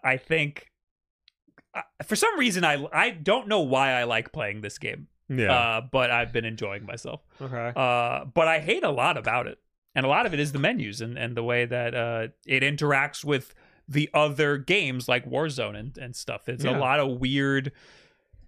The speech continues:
Speaker 1: I don't know. This should have been D L C.
Speaker 2: Yeah.
Speaker 1: Uh, I also wanted, I brought up, uh, the Sledgehammer made a tweet that was in the article.
Speaker 2: Mm-hmm.
Speaker 1: Uh,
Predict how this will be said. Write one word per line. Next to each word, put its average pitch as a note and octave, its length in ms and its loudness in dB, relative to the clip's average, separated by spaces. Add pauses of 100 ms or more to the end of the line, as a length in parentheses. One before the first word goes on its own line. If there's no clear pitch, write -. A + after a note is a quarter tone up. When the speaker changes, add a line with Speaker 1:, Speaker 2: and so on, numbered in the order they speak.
(240)
Speaker 1:
I F#3+ 140 4
don't C#3+ 80 -2
know. A#2 100 0
This D#3+ 140 2
should F#3 180 2
have C#3 60 -2
been A#2 140 -4
D G2+ 120 -6
L G2 120 -6
C. - 200 -12 (280)
Speaker 2:
Yeah. F#3+ 280 2
Speaker 1:
Uh, A2 200 -4 (1700)
I B2+ 100 2
also E3+ 320 2
wanted, C#3 380 0
I C3+ 100 2
brought D#3+ 280 2
up, D3 200 2
uh, A#2+ 380 0 (1080)
the C3 300 0
Sledgehammer D3+ 600 0
made C3 260 2
a A#2 60 2
tweet D#3 340 -6
that B2+ 140 0
was A#2 100 -6
in C3 120 -4
the A#2+ 100 -2
article. D3+ 420 -6 (220)
Speaker 2:
Mm-hmm. A#2+ 220 -4
Speaker 1:
Uh, A#2 500 0